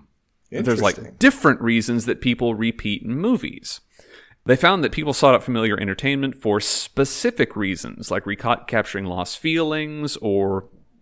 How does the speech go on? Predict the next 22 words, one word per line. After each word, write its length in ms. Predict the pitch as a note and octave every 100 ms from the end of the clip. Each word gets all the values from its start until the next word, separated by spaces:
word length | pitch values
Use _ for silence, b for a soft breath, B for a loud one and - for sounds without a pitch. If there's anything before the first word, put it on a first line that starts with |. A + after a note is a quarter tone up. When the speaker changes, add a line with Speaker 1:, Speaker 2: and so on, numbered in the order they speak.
| -
Speaker 1:
weirdly 580 | - G2 G#2+ B2 G#2+ F#2+
appreciating 540 | F#2 A#2 A2 G#2+ G2+
the 80 | F#2
passage 440 | - F#2+ - G2+ -
of 80 | -
time. 500 | G#2+ A#2+ C3+ C#3+ C#3+ B B B B B _ _
And 420 | G3+ C4+ B3+ C3+ C#3
they 100 | C#3
found 260 | C#3 C3+
that 100 | C#3+
they 80 | B2
could 220 | B2 B2+ A#2
break 440 | A2+ A2 - - _ -
their 380 | B2+ C#4+ F4+ D3+
answers 420 | F#2+ - G2+ G#2
down 340 | A2+ F#2+ F#2
into 200 | D#2+ G2
largely 460 | F#2+ F#2 F#2 F2+ E2+
four 260 | - F2 -
categories. 760 | - C2+ - - - G1+ -
Very 200 | A2 G2+
convenient. 460 | G#2 A2 D3+ -